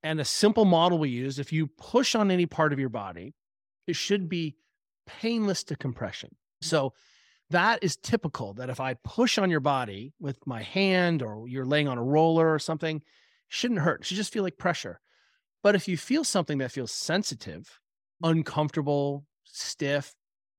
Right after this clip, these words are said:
painful, I'm not trying to use my words on your experience,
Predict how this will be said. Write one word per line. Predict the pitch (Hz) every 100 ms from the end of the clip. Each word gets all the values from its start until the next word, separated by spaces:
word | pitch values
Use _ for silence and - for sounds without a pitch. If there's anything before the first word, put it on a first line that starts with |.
| _ -
painful, | 143 160 151 147 147 143
I'm | 135 -
not | 139 147
trying | - 156 151
to |
use | 139 147 151 127
my | 131 139
words | 143 139 131
on | 131
your | 131 135 147 - _ _
experience, | - - 156 139 135 175 -